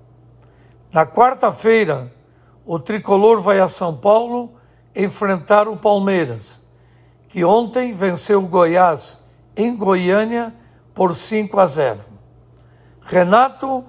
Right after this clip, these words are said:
volta a contar com problemas para escalar a sua equipe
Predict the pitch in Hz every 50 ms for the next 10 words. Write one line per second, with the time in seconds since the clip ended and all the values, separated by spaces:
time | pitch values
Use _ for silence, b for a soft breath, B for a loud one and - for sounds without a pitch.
0 | b b b b b - 180 151 160 208 233 254 247 - 247 233 226 - 208 196
1 | 180 151 - 202 214 214 214 214 - 208 180 156 208 220 214 185 175 196 208 226
2 | 233 240 233 220 - - - b b b b b b b b - 196 196 196 190
3 | - - 190 190 185 190 202 202 190 175 - - - 233 226 208 151 - - 202
4 | 202 202 202 - 214 202 190 b